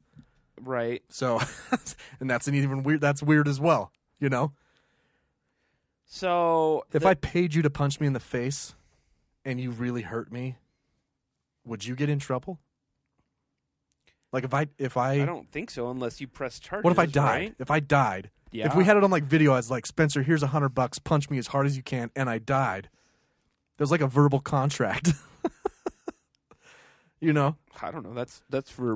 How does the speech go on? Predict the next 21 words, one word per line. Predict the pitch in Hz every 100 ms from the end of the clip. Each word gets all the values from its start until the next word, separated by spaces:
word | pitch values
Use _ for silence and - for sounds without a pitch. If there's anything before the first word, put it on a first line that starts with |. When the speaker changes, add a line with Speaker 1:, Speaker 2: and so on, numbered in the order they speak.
| 98 190
Speaker 2:
Or | 175
would | 156 147
I | 147 190
be | 202
prosecuted | 160 151 135 - 135 135 127 127 123 -
Speaker 1:
the | 127
dead | 113 123 135
you? | 135 143 220
Speaker 2:
posthumously | 214 190 - 165 139 - 123 139 - -
Speaker 1:
<laughs> | - 160 - 175 147 151
Speaker 2:
for, | 120 156 139 139 - _ -
for | - 143
paying | - 175 190 170 156
you | 139 135
to | 131 131
hurt | 113 151 139
me, | 113 92 -
Speaker 1:
Do | 151
Speaker 2:
you | 175
Speaker 1:
you |
Speaker 2:
know? | 180